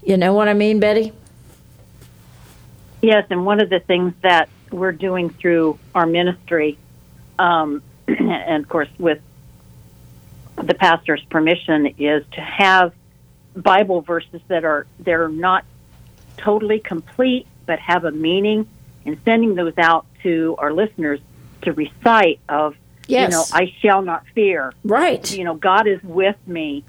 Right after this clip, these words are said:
Speaker 1: Right.
Speaker 2: Those are things that, that help you to cope, um, with anger, with worry, with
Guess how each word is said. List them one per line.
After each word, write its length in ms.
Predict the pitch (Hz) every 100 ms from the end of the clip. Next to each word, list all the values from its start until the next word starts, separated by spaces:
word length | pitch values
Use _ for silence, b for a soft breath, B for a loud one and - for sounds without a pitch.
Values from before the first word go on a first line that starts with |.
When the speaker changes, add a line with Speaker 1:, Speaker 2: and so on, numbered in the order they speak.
| -
Speaker 1:
Right. 280 | 185 269 220
Speaker 2:
Those 220 | 262 240
are 80 | 202
things 380 | - 208 196 -
that, 240 | 175 160 - -
that 160 | 185 -
help 420 | - 233 226 226
you 100 | 185
to 120 | 170 170
cope, 560 | - - 311 240 - - - - - - - -
um, 440 | 185 180 165 156 151 - - - -
with 260 | 185 175 - - - - - 202
anger, 460 | 202 185 160 143 - - -
with 320 | 147 170 170
worry, 480 | 180 214 208 175 160
with 180 | 156